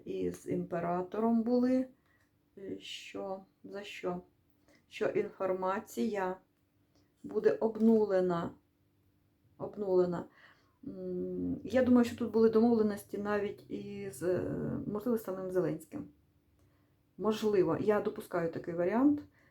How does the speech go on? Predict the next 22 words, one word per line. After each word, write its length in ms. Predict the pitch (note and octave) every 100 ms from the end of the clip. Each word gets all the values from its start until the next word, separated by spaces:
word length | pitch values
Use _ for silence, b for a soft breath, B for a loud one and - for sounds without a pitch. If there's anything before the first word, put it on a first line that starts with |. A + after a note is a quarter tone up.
| b b _
М, 520 | G3 F#3 F3+ F3+ F3 -
обнули-, 420 | F#3 F#3 G#3+ G3
або 240 | F#3 F#3+ A#3+
інформацію 640 | A#3 G#3+ A3 A3 - -
обнулили, 800 | - G#3+ G3+ F#3+ F#3+ C4 C4 F3+ G3+ - -
да? 260 | F#3 B3 C#4 - _ _ b b -
Ну, 100 | A#3+
тут 220 | B3+ A#3+
домовленості, 600 | B3 A3+ F3 F3 F3+ -
домовленості 880 | F#3+ G#3+ A#3 G3 F3+ E3+ E3 - F3
йдуть, 340 | E3+ D3 -
розумієте? 640 | - F3 F#3+ B3 B3 F3+
З 40 | F3+
Зеленським 720 | F3+ F3+ A#3 D4 D4 G3 F#3
йдуть 320 | F3+ A#3 B3
певні 360 | - G#3 G#3 F#3+
домовленості, 800 | G3 G3 F#3 F3+ F3 D#3+ -
що 180 | F3+ G3
ця 180 | - G3+
інформація 680 | F3+ F3 F3 G#3+ B3+ - F3+
буде 220 | F#3 F#3
обнулена. 640 | - - G#3 F#3 E3 E3